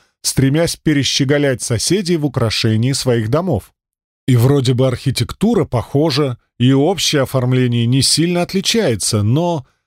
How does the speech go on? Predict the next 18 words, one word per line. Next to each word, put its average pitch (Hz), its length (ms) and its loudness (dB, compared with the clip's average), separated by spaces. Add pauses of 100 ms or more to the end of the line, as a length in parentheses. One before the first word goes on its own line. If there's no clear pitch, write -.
(420)
тут 247 220 -2 (200)
трёхэтажный 120 760 0
домик 117 500 -2
красуется 123 680 0
кокетливым 113 760 0
резным 113 400 0
балкончиком, 143 880 -2 (360)
там 233 300 0
к 123 60 0
зданию 123 540 2
пристроено 127 640 0
крыльцо, 147 760 0 (200)
богато 147 440 0
декорированное 143 840 0
чугунным 143 640 0
литьём, 135 580 0 (320)
а 117 120 2
рядом 165 440 0